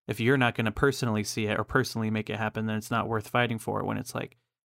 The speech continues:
no, we're part of this collective movement over time, fighting for justice and for equality, and we all just join the struggle, and then we die through our short blip of existence.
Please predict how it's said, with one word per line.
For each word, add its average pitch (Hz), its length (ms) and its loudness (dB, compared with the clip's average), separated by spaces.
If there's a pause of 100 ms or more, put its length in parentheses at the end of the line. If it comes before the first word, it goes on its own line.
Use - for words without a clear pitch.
no, 135 200 6
we're 120 120 6
part 127 200 4
of 120 60 4
this 117 220 2
collective 120 800 2
movement 117 380 4
over 107 200 2
time, 113 360 2
fighting 107 360 0
for 107 220 -2
justice 110 540 -4
and 110 160 -4 (400)
for 117 100 2
equality, 113 560 4
and 104 300 -2
we 117 160 0
all 110 180 4
just 107 300 -4
join 123 460 4
the 113 80 2
struggle, 113 520 0 (340)
and 110 140 -2
then 113 160 -2
we 120 120 0
die 120 340 2 (120)
through 131 140 2
our 120 140 2
short 131 340 2
blip 127 240 2
of 127 100 2
existence. 127 600 -2